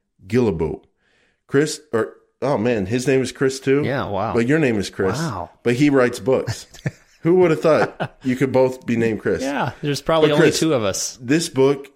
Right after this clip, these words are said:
Speaker 1: changed my life. Can I say that, Chris?
Speaker 2: Wow.
Speaker 1: This book changed my life and made me so much money, I'm not even gonna say it on air. All it took was this book. And there's a couple pages on this book, Chris.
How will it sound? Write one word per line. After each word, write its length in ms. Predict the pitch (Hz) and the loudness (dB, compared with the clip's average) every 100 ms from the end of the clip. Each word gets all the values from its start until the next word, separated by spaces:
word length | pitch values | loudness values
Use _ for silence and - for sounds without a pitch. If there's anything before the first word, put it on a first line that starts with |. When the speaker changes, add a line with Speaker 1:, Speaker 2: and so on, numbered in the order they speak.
| _ _ | _ _
Speaker 1:
changed 300 | - 123 113 | -2 -2 0
my 100 | 104 | -2
life. 320 | 95 87 80 - | 0 -2 -4 -6
Can 140 | 104 | -4
I 60 | 107 | -2
say 180 | 123 | 0
that, 200 | 127 135 | 0 0
Chris? 220 | 139 151 - | -4 -6 -6
Speaker 2:
Wow. 460 | 90 131 92 82 _ | -4 -4 -4 -8 _
Speaker 1:
This 160 | 151 156 | -6 -2
book 220 | 170 151 | -2 -2
changed 280 | 143 139 135 | 0 0 0
my 120 | 117 | 0
life 420 | 117 117 101 - _ _ _ _ | 2 2 0 -6 _ _ _ _
and 180 | 117 117 | -2 2
made 280 | 127 135 123 | 2 2 0
me 420 | 127 123 120 120 _ - | 0 0 -2 -6 _ -12
so 220 | - 143 | -2 2
much 220 | 139 135 | 2 2
money, 200 | 123 120 | 0 2
I'm 160 | 113 110 | 2 0
not 200 | 113 107 | 0 0
even 200 | 104 101 | -2 -2
gonna 140 | 98 | -2
say 180 | 90 101 | 0 0
it 80 | 95 | 0
on 180 | 92 85 | -2 -2
air. 320 | 95 80 - _ _ _ _ _ | -2 -4 -6 _ _ _ _ _
All 140 | 143 185 | 0 0
it 80 | |
took 160 | 190 196 | 0 -2
was 140 | 156 | 0
this 140 | 139 135 | -2 -4
book. 340 | 139 113 - - - _ - | -4 -4 -6 -18 -20 _ 0
And 300 | 131 131 123 | 2 4 2
there's 180 | 127 120 | 0 -2
a 60 | |
couple 400 | - 160 175 180 | -2 -2 0 -2
pages 540 | 123 127 147 143 117 113 | -2 -2 0 0 -2 -2
on 140 | 113 | 0
this 160 | 101 - | -2 -2
book, 300 | 135 131 - | -2 -2 -2
Chris. 360 | 92 95 - | -4 -4 -8